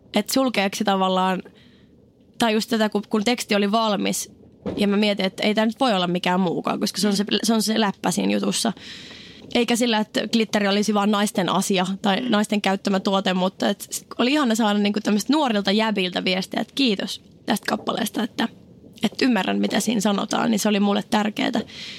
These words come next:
Speaker 1: Ja toki sillä lailla, kun toka levy avataan, niin onhan siinä niinku, totta vitussa haluat, että se menee hyvin sit niinku jollain tasolla, mut kuitenkin mä olin sillä lailla, että nyt tää taas vasta alkaa. Ja kun tietää, että tää on ollut mun kohdalla, tää on ollut hidas kaari,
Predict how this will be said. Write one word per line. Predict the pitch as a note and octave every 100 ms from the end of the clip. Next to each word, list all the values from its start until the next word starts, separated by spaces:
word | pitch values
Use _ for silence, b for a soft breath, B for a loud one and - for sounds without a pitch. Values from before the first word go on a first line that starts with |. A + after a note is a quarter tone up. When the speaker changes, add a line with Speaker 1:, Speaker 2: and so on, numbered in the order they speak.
| B B B -
Speaker 1:
Ja |
toki | A#3+ B3+ A3+
sillä | A#3 B3
lailla, | A#3+
kun | A#3
toka | A#3+ A#3+ A3
levy | G#3+ G#3
avataan, | A3 G3+ F#3+ G3 F#3+
niin | G3
onhan | G#3 G3+
siinä | G#3 G#3+
niinku, | G#3 G#3 A3 - - - - -
totta | - A3+
vitussa | C#4+ B3+ - F#3+
haluat, | G3+ G#3
että | -
se |
menee | A3 G#3 G#3
hyvin | A3 A#3 G#3 - - - -
sit | G#3+ G#3+
niinku | G3+ G#3
jollain | A3 A3 G3 G#3
tasolla, | G#3 G3 G#3
mut | G#3 G#3+
kuitenkin | B3+ B3 C#4+ -
mä | D#4+
olin | D#4
sillä | D4+ D4+
lailla, | D4+
että | D4 - - - - - - - - -
nyt | - -
tää | D4 D4+
taas | D4 D4+
vasta | C4 -
alkaa. | F3+ F#3+ G#3 -
Ja |
kun | A3+ A3+
tietää, | D4 C#4 B3+ A#3
että | -
tää | A#3
on | A#3
ollut | A3+
mun | C#4 B3
kohdalla, | A3+ G#3+ G#3
tää | G#3+
on | G#3
ollut | A#3
hidas | B3+ G#3 -
kaari, | G3+ F#3 F3+ G3+